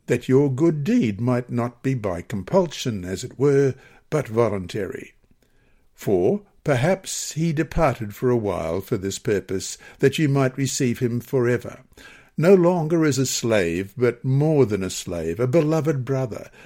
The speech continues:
especially to me, but how much more to you, both in the flesh and in the Lord? If then you count me as a partner,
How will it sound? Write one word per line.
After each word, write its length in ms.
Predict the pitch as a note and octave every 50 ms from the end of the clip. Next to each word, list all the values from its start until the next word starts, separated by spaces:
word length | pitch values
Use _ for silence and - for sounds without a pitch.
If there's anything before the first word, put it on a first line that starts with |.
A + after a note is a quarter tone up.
| - -
especially 520 | E3 D3+ - - G3 G3 F#3+ - - D#3+
to 160 | C#3 - D#3
me, 300 | C#3 C#3 D#3 C#3+ G2 E2
but 260 | F2 G#2+ C3+ C3 C3 - - - - - - - - -
how 180 | - C#3+ G#3+ A#3+
much 260 | C4 A#3 - - -
more 320 | D#3 D3+ D#3 D#3 D3 D3
to 160 | C3+ - C#3
you, 560 | C3 B2 A#2 A#2 C3 D3 A#2+ F2 D#2 D2+ D#2 E2+
both 340 | F#2 B2+ C3+ C3 B2 -
in 140 | C3+ A#2+ G#2
the 120 | G2 F#2+ F2+
flesh 540 | - D#3+ F3+ F#3+ F3 D3+ - - - - - - - - _ _
and 420 | - D#3+ D3+ A#2+ G#2 G#2+ A2 G#2+ - - - - - -
in 180 | - A#2 G2+ F#2+
the 140 | G2+ G#2 F#2+
Lord? 540 | G2+ G#2 F#2+ D#2+ D#2 E2 F2+ - - B2 - _ _ _ _ _ -
If 220 | A#2+ G#2+ - -
then 300 | - A2 G#2+ G2 A2+ F#3
you 180 | F3+ C3 G#2+ -
count 380 | - - B2 A#2 A2+ G2 A2
me 160 | A2 A2 G#2
as 160 | G2 G2+ - -
a 80 | F#2+
partner, 640 | - - - F#3 F#3 F3 F3+ - - B2 A2+ B2 B2+